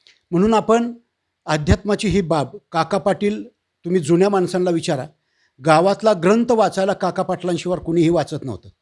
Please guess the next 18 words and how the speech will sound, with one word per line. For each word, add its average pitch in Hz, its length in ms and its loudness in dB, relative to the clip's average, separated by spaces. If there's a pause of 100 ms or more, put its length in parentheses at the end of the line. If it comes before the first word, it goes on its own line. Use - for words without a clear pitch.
(460)
म्हणजे 151 180 2
आमचे 180 300 4
वडीलच 214 480 4
ते 262 60 0
अध्यात्माच्या 190 680 0 (320)
क्षेत्रात 196 420 -2
खरं 190 140 2
पूर्वीपासून 185 540 0
होते 117 280 -6 (480)
आणि 175 120 2
नंतर 214 340 4
पाटीलकीव 247 760 0
गेल्यानंतर 247 560 2
त्यांचं 226 420 -2
ते 240 120 -2
अध्यात्म 185 520 -2
कमी 175 280 0
झालं. 104 220 -6